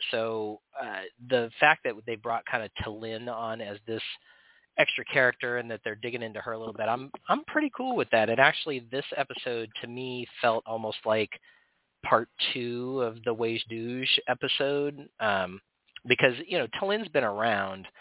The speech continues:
but she's kinda been like the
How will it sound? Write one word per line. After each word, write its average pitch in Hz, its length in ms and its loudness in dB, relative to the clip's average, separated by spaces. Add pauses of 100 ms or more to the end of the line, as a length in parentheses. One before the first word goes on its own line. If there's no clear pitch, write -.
(540)
but 113 260 6 (560)
she's 123 160 0 (160)
kinda 180 200 6
been 127 440 0
like 113 240 2 (140)
the 101 200 -4